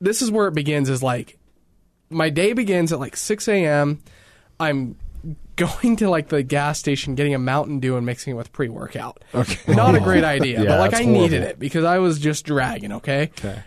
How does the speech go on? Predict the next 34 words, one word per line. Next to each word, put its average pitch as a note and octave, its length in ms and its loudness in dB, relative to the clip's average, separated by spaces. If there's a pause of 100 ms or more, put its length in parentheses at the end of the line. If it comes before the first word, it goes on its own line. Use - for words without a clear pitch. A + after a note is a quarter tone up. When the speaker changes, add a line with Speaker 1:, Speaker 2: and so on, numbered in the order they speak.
Speaker 1:
I'd F#3+ 140 0
get G#3 160 0
done F3 220 2
at, - 80 -4
like, D3 220 -2
eight E3 160 2
o'clock, D3 400 0
we'd C#3 140 0
lift, D3+ 360 0
we'd C3+ 120 -2
go C3+ 120 0
do C3 120 0
long C#3 260 2
toss, C#3 340 -2
go C#3 120 -4
do B2+ 100 -2
some C3 220 -6
running, C3+ 360 0 (280)
and D#3 120 -4
then D3+ 80 0
I'd D3 140 0
go E3 120 2
down F#3+ 140 2
to G#3 80 0
Provo D3 420 0
and C#3 80 -2
I'd C3+ 160 -2
go D3 220 0
and C3+ 180 -2
paint D#3 320 -2
these D3+ 160 -4
apartments C#3 560 -2
and, C#3 80 -6
like, A#2+ 340 -6